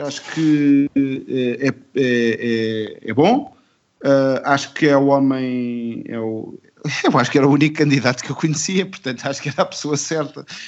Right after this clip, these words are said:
Eh, gosto de ver um católico, eh, queria dizer isto: gosto de ver um católico numa casa que muitas vezes é ingrata para,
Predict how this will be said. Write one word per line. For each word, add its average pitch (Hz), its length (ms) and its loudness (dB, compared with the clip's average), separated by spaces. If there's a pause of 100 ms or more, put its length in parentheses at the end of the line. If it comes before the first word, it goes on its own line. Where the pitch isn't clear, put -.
(380)
Eh, 143 720 2 (560)
gosto 175 320 4
de 160 40 -4
ver 175 120 4
um 170 80 4
católico, 143 600 2 (260)
eh, 127 300 -6
queria 127 200 -2
dizer 113 200 -2
isto: 117 260 0
gosto 117 180 -6
de 120 100 0
ver 113 40 0
um 113 60 -2
católico 107 600 -4
numa 110 880 -8
casa 107 420 -2
que - 200 -6
muitas 104 260 -2
vezes 104 200 -6
é 110 60 4
ingrata 110 400 2
para, 123 680 2